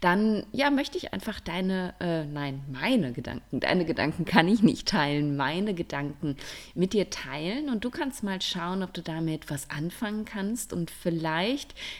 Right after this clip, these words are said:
deine Veränderung nach dem Hören dieser Folge noch mal neu starten kannst. Es geht um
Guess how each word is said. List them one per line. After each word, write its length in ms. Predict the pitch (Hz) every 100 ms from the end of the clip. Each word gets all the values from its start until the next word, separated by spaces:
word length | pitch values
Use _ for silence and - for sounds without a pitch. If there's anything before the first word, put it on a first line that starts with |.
| -
deine 420 | 165 156 190 247
Veränderung 840 | 254 233 - 196 196 190 185 180 175
nach 420 | 156 170 285 330
dem 260 | - 220 190
Hören 440 | 185 185 180 180
dieser 380 | 170 180 208 190
Folge 500 | - 165 170 165 165 - - - -
noch 520 | 175 175 190 - -
mal 420 | 180 160 165 170
neu 520 | 160 160 156 160 165
starten 600 | 170 - - 139 135 - 127
kannst. 520 | - - - - - - - - - - - -
Es 220 | 170 -
geht 420 | - 202 254 - - - - -
um 440 | 196 196 214 220